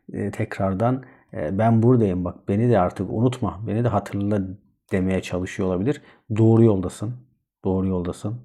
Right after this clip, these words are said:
Devam et. Bazen de öyle oluyor ki ne yazık ki içindeki ses dışarıda vuruyor. Sürekli "ben, ben, ben, ben" demeye başlıyor bir insan.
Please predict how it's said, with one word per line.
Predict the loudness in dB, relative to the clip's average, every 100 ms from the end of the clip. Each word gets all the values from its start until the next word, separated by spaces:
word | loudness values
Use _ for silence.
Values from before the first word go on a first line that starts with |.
| _
Devam | -4 -2 -4
et. | -6 -10 -20 _ _ -20 -20 -20 _ 0
Bazen | 4 4 4 4 4
de |
öyle | 4
oluyor | 2 2 0
ki | -2 -2
ne | 0
yazık | 0 -2 -4
ki | -4 -4 -4
içindeki | -10 -2 2 2 0 -2
ses | -4 -4 -6
dışarıda | -4 0 2 2
vuruyor. | 2 2 0 -2
Sürekli | -4 -4 -4 -4
"ben, | -2 0 0
ben, | 0 0 0
ben, | -2 -2
ben" | -2 -2
demeye | -2 -2 -4 -6
başlıyor | -8 -6 -6
bir | -4
insan. | -6 -6 -6